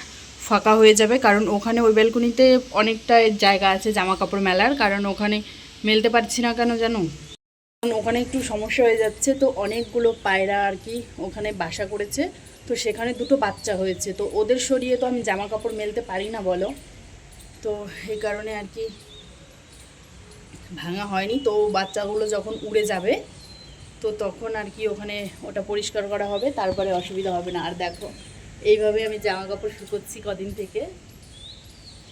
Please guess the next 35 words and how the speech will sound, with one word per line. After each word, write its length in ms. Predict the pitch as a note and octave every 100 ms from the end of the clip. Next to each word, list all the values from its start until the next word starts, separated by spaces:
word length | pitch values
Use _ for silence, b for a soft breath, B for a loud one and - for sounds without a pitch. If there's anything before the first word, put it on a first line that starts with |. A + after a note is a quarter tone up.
| - - -
এগুলো 200 | G3 G#3+ G#3+ G3+
জল 180 | G3+ G#3 G#3
ঝরলে 380 | G3+ G#3 A3+ G#4 - - -
ততক্ষণে 420 | A3 A3+ A#3+ B3 A#3+
ওগুলো 200 | A3 A#3 A#3
শুকিয়ে 320 | A3+ G#3 A#3 G#3+
যাবে। 140 | G3 G3
ওগুলো 160 | G#3 A#3
যেহেতু 220 | C4 C4+ D4 A#3
কালকের, 400 | G#3 G3 G#3+ G#3 - - - - - - - -
তো 60 | A3 G3+
আমি 140 | G#3 G3+ -
সকালবেলা 420 | G3+ G3 F#3+ G3 F#3+
বের 120 | F#3+ F#3
করেছি, 340 | G3 F#3+ - B3+ D#4 C#4 -
তো 40 | G#3 G3
রান্নাবান্না 400 | F#3+ F#3 F#3 F#3+
কমপ্লিট 260 | F#3+ F#3+ F#3+ -
করেই 180 | A3+ A#3+
বের 120 | F#3+ E3+
করলাম, 300 | D#3+ D#3 D3+ - - - - - - - - -
তো 40 | B3
ওগুলো 160 | B3+ C4
শুকিয়ে 240 | C#4+ D4 D4
যাবে। 120 | D#4+ C#4+
তারপরে 260 | A3+ A3 A3
এগুলো 180 | G#3 A3 G#3+
কিছু 160 | A3 - A3+
এখানে 220 | G3+ A3+ A3
দেবো, 140 | A3 C4+ C#4
কিছু 160 | A#3+ A3 F#3+
ঘরের 240 | F#3+ F#3 F#3+
মধ্যে 220 | F3+ - F#3
মেলে 180 | F3+ F3
দেবো। 160 | F3+ G#3+